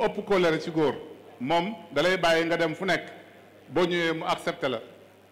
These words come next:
Góor nag du def loolu. Waaw. Euh, si Yonent bi nag, sallallahu alayhi wa sallam, moom dafa amoon kóllëre. Te kóllëre googu mu ngi ko doon wan, mu ngi ko doon wane ci soxnaam si ñaan wax Khadija. Sayyidatuna Khadija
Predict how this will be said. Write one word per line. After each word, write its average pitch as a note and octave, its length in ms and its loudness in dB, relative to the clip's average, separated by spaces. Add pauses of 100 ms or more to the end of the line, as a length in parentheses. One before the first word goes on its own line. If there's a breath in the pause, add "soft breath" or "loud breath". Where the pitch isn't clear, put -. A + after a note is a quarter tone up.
(120)
Góor F3 220 4
nag E3 140 -2
du E3 80 -6
def E3 160 -2
loolu. A#2+ 220 -4 (800)
Waaw. A2 220 -4 (1800)
Euh, E3 200 4 (1080)
si - 200 -10
Yonent G#3 300 2
bi G3 80 -4
nag, G3 100 0
sallallahu F#3+ 360 2
alayhi F3 100 2
wa F3+ 60 2
sallam, D#3+ 300 -2
moom F3+ 160 -4
dafa F#3 160 0
amoon F3+ 200 0
kóllëre. D#3 460 2 (640)
Te E3+ 100 -4
kóllëre A3 400 4
googu F3+ 320 2
mu F3+ 160 -4
ngi G3 60 -6
ko G3+ 80 -2
doon F#3+ 160 0
wan, F#3 300 2 (400)
mu C#3 100 2
ngi D#3 80 0
ko G3 100 4
doon G3+ 160 6
wane F3 240 4
ci F3+ 80 0
soxnaam F3 320 0
si F3+ 100 -6
ñaan E3+ 200 0
wax - 160 2
Khadija. E3+ 400 0 (1200 loud breath)
Sayyidatuna F3+ 500 0
Khadija F3+ 520 2